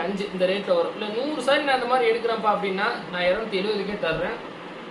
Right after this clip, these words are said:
So, நீங்க எடுக்கிறதுக்கு தகுந்த மாதிரி தான் என்னால பிரைஸை குறைக்க முடியும். ஓகேங்களா? நீங்க சின்ன லெவல்ல ஒரு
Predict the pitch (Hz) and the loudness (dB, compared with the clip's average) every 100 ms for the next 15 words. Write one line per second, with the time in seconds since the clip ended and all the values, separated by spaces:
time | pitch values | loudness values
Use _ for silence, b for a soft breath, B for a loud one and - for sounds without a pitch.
0 | - - - - - - - 208 196 190 | -14 -14 -14 -14 -14 -14 -10 -6 -2 0
1 | 185 208 - 311 302 277 240 233 226 233 | 6 6 6 2 2 2 2 2 0 0
2 | 240 208 202 185 214 214 190 175 185 190 | 0 0 -2 -2 -2 -2 0 0 0 -2
3 | 160 156 139 - - - - - - - | -2 -2 -4 -10 -12 -12 -12 -14 -14 -14
4 | - - - - - 185 190 185 190 - | -14 -14 -14 -14 -10 -6 -2 0 0 -2
5 | - 196 226 220 294 320 302 285 277 269 | -6 -2 -2 -2 -2 0 4 4 6 6
6 | 254 247 | 6 6